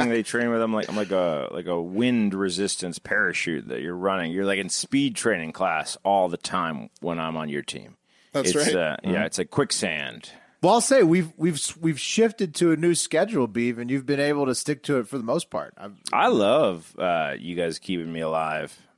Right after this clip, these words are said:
Speaker 1: by, um,
Speaker 4: <laughs> Keeping you on
Speaker 1: forcing
Speaker 4: schedule.
Speaker 1: me to be places at certain times. It's huge for me. <laughs>
Speaker 2: There you go. Hey, we'll
Speaker 3: Yeah.
Speaker 2: keep doing it.
Speaker 1: Thanks.
Speaker 3: He's gotta be somewhere by three.
Speaker 2: You wanna do a couple voicemails? Maybe three?
Speaker 3: <laughs> Yeah. Yes,
Speaker 2: Maybe
Speaker 3: we'll
Speaker 2: three
Speaker 3: do
Speaker 2: voicemails?
Speaker 3: three. All right, here we go.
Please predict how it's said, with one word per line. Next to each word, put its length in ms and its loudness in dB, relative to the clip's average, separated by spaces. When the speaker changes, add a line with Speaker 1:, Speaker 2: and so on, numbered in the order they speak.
Speaker 1:
by, 300 0
um, 380 -2
Speaker 4:
<laughs> 220 -12
Keeping 280 -2
you 100 -2
on 100 0
Speaker 1:
forcing 320 2
Speaker 4:
schedule. 180 0
Speaker 1:
me 40 0
to 80 -6
be 160 0
places 360 -2
at 120 -10
certain 240 -6
times. 260 -4
It's 160 -4
huge 240 0
for 100 -10
me. 180 -8
<laughs> 260 -6
Speaker 2:
There 160 2
you 60 -2
go. 280 0
Hey, 240 -2
we'll 220 -2
Speaker 3:
Yeah. 100 2
Speaker 2:
keep 100 0
doing 240 2
it. 140 -6
Speaker 1:
Thanks. 420 0
Speaker 3:
He's 180 -14
gotta 280 4
be 100 0
somewhere 340 -2
by 160 -2
three. 400 -12
Speaker 2:
You 80 -4
wanna 100 2
do 120 4
a 40 2
couple 280 2
voicemails? 540 0
Maybe 160 2
three? 160 0
Speaker 3:
<laughs> 160 4
Yeah. 140 0
Yes, 120 -2
Speaker 2:
Maybe 80 0
Speaker 3:
we'll 60 0
Speaker 2:
three 180 2
Speaker 3:
do 60 2
Speaker 2:
voicemails? 380 0
Speaker 3:
three. 200 -14
All 80 0
right, 100 -4
here 120 -2
we 100 -6
go. 200 -10